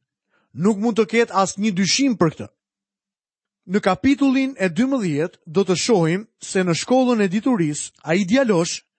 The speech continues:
është ende në vitin e tij të parë, por korrigjimi është shumë i rëndësishëm. Lexojmë vargun e parë. "Kush e do korrigjimin,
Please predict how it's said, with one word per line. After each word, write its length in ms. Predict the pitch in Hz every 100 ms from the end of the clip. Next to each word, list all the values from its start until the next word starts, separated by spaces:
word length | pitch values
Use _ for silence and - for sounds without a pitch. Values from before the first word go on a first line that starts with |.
| _
është 240 | - 175 -
ende 340 | 208 240 226 220
në 120 | 196
vitin 340 | 160 233 220 208
e 100 | 190
tij 200 | 208 208
të 160 | 262
parë, 420 | 254 170 147 175 - _ _ _
por 220 | - 151 143
korrigjimi 720 | 165 160 151 165 247 185 165 - _ _
është 200 | 151 143 -
shumë 240 | 254 269
i 60 | 269
rëndësishëm. 580 | 254 240 185 156 101 80 _ _ _ _ _ _ _ _ -
Lexojmë 320 | 143 151 254
vargun 420 | 196 190 190 190
e 60 | 185
parë. 280 | - 92 - _ _ _ _ _ _
"Kush 280 | - 262 254
e 60 |
do 180 | 202 269
korrigjimin, 720 | 269 277 269 208 165 156 190